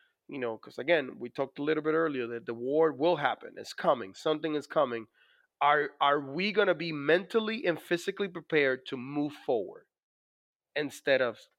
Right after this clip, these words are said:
going back? So I, I feel like it's a great program. I feel like it's, it's, it's gonna take some time, you know, to, to get people to,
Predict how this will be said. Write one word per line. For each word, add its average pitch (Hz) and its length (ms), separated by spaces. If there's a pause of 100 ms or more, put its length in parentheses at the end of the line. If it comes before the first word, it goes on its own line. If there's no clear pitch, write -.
going 117 260
back? - 340
So 139 540 (420)
I, 135 140 (120)
I 143 40
feel 175 280
like 156 260
it's 135 140
a 139 80
great 151 380
program. 160 560
I 143 100
feel 147 260
like 139 300
it's, 127 220
it's, 135 400 (360)
it's 127 160
gonna 156 200
take 156 260
some 156 180
time, 180 520
you 165 80
know, 151 180
to, 147 180
to - 160
get 139 240
people 147 360
to, 139 360